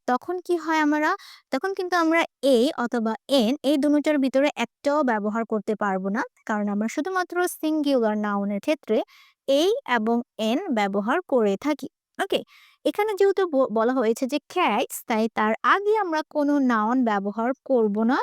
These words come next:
যদি সেটা থাকে আনস্পেসিফিক, মানে অনির্দিষ্ট। "I saw cats।" এখন আপনি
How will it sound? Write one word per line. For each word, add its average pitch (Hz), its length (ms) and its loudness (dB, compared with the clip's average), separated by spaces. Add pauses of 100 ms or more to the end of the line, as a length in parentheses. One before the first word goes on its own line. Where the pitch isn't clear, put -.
(120)
যদি 226 240 2
সেটা 220 280 -2
থাকে 233 360 -4 (440)
আনস্পেসিফিক, 247 1200 -2
মানে 220 160 2 (200)
অনির্দিষ্ট। 233 680 0 (420)
"I 320 160 2
saw 269 260 0 (140)
cats।" 190 280 -6 (100)
এখন 349 220 -2
আপনি 359 160 -2